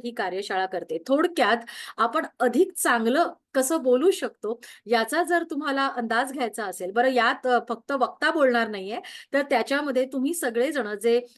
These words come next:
सहभागी असणार आहात, ते वेगवेगळ्या सरावांच्या निमित्ताने सहभागी होणार आहात. त्यामुळे हा एकमार्गी, अ, निश्चितच संवाद नाहीये. तुम्ही सुद्धा बोला, मी सुद्धा बोलणार आहे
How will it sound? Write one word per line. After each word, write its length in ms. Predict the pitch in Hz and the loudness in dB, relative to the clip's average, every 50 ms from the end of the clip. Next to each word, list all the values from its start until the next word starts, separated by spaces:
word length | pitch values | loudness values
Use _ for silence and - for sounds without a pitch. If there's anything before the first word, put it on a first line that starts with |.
| _ | _
सहभागी 560 | - - 277 247 262 240 277 311 330 330 349 285 | -6 -2 0 2 2 2 2 0 0 0 0 -2
असणार 380 | 233 233 - 220 202 196 190 | -2 -4 -6 -6 -6 -4 -4
आहात, 220 | 190 190 202 247 254 | -2 -2 -2 -2 -2
ते 380 | - - - _ - - 392 | -4 -10 -20 _ -6 -4 -4
वेगवेगळ्या 640 | 320 254 262 226 226 226 240 285 277 302 320 349 349 | -2 2 2 0 0 0 -6 -10 -8 -6 -6 -6 -4
सरावांच्या 720 | - - 262 214 214 220 233 285 330 381 381 381 381 330 | -4 -4 -4 -4 -4 -4 -6 -4 -4 -4 -4 -2 -2 -2
निमित्ताने 680 | 285 240 214 202 202 196 - - 202 190 202 254 349 - - _ _ | -2 -2 -6 -6 -8 -10 -8 -6 -6 -6 -4 -6 -8 -10 -14 _ _
सहभागी 460 | - - 254 240 226 233 226 220 240 | -4 0 0 2 2 2 0 0 0
होणार 260 | 247 220 196 190 185 180 | -2 -2 -2 -4 -4 -4
आहात. 140 | 180 175 | -4 -6
त्यामुळे 320 | - - 254 262 285 311 339 | -2 -2 -2 0 0 0 2
हा 140 | 349 339 285 - | 2 2 2 2
एकमार्गी, 760 | 269 285 277 359 359 359 339 320 302 254 302 311 311 294 - - - - _ _ - | 0 0 2 0 0 0 0 -2 -2 -6 -6 -8 -8 -8 -12 -16 -20 -20 _ _ -4
अ, 80 | 247 247 254 247 262 - _ _ 277 294 | -2 -2 -2 -2 -4 -8 _ _ -10 -6
निश्चितच 640 | 247 262 285 277 - - 392 381 381 370 370 370 | -4 -4 -4 -4 -2 0 0 2 2 0 -2 0
संवाद 340 | - 359 277 277 269 269 254 226 | -2 -2 -2 0 0 0 0 0
नाहीये. 360 | 254 240 233 233 240 254 330 - _ _ _ _ _ _ - | -2 -4 -2 -2 -4 -6 -8 -10 _ _ _ _ _ _ -6
तुम्ही 220 | 294 285 339 392 | -2 0 0 0
सुद्धा 280 | 415 427 320 311 339 311 | 0 0 -2 -2 -4 -2
बोला, 420 | 269 277 262 254 254 247 262 277 294 - _ _ - | -2 -2 -2 -2 -2 -4 -6 -8 -12 -18 _ _ -10
मी 180 | 220 226 262 330 | -6 -6 -4 -2
सुद्धा 300 | 349 349 269 339 330 277 | -2 0 0 2 2 4
बोलणार 380 | 247 262 240 233 233 226 220 | 4 4 4 4 4 2 0
आहे 220 | 220 214 226 226 | 0 -2 -2 -4